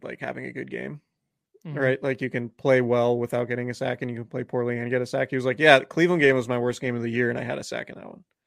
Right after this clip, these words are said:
Speaker 1: Like, he had a big sack. He had a, was that a second down sack, I wanna say, in the fourth quarter? Was it a
Speaker 2: Yeah,
Speaker 1: third
Speaker 2: I
Speaker 1: down
Speaker 2: think so.
Speaker 1: sack?
Speaker 2: I think it was second.
Speaker 1: So, we'll see.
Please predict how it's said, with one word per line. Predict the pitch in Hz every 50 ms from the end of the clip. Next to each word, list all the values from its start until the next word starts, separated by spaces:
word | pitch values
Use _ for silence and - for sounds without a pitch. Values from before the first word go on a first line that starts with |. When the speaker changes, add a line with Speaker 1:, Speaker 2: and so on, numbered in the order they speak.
| _ _ _ _ _ _ _ _ _ _
Speaker 1:
Like, | - 165 -
he | 196
had | 233 220
a | 151
big | 123 101 - 165 190 156
sack. | - - - - - - -
He | - 151
had | 165 160 156
a, | 147 135 131 123 - _ _ _ -
was | 156 135 135
that | 156 156 139
a | 127
second | - - - 160 160 - 202 190
down | 196 196 202 202
sack, | 196 - 226 214 214 226 220 - - -
I | -
wanna | 202 202 208 202
say, | - 214
in | 208 208
the | 208 196
fourth | - 214 208 202 202
quarter? | - 214 214 214 220 233 233 _ _ _ _ _ _ _ _ _ _
Was | - 151 147
it | 135 131
a |
Speaker 2:
Yeah, | 147 143 147
Speaker 1:
third | 165
Speaker 2:
I | 160
Speaker 1:
down | 170 175 175 180
Speaker 2:
think |
so. | - 185
Speaker 1:
sack? | 180 175 185 - _ _ _ _ _ _ _
Speaker 2:
I | 175
think | 151 139
it | 143
was | 135 - -
second. | - 127 117 - 127 139 _ _ _ _ _ _ _ _ _ _ _ _ _ _ _ _ _ _ _ _ - - - - - _ _ _ _ _ _ _ _ _ _ _
Speaker 1:
So, | - - - 170 151 143 135 131 127 127 _ _ _ _ _ _ _ _ _
we'll | 170 170 190
see. | 175 - - 160 147 131 120 117 120